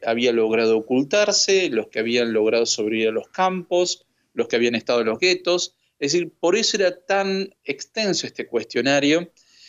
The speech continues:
y además lograron encontrar documentos tanto de las autoridades alemanas como de, eh, las organizaciones judías antes y durante la guerra.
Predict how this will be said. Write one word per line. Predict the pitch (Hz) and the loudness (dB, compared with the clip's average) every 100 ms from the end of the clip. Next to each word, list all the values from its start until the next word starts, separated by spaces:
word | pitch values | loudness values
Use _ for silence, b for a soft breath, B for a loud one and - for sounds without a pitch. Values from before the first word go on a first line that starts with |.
| B B - | B B -2
y | 233 | 0
además | 226 233 262 262 - - | 2 2 2 2 -2 0
lograron | 160 175 185 185 220 233 208 | 2 4 2 2 2 2 2
encontrar | 185 165 160 156 156 180 180 | 0 -2 -4 -6 -2 -2 0
documentos | 151 - 139 147 160 160 165 170 - - _ _ _ | -2 -4 -2 0 0 -2 0 0 0 -6 _ _ _
tanto | - 175 160 127 127 127 - | 0 0 0 -2 -2 -2 -2
de | 127 | -2
las | 120 120 - | 0 0 0
autoridades | 120 - 127 139 143 135 | -2 -2 0 2 2 0
alemanas | 131 147 175 185 190 - | 0 0 0 2 0 -2
como | - - 156 160 160 160 117 | -4 0 0 2 0 -2 -4
de, | 123 131 139 156 - b b b b | 0 2 2 0 -4 b b b b
eh, | 123 127 127 123 123 - - - - | -2 0 2 2 -2 -4 -8 -10 -4
las | 139 139 135 | -2 0 0
organizaciones | 127 127 120 120 - 143 131 | 0 0 -2 -2 -2 -2 -2
judías | 135 131 135 147 156 - _ _ _ _ | 0 2 2 2 2 -2 _ _ _ _
antes | 143 160 160 175 170 - - | -2 -2 -2 -2 0 0 -4
y | 127 | -4
durante | 120 127 131 127 | 0 0 0 0
la | 113 110 | 0 0
guerra. | 104 101 92 | 0 0 -4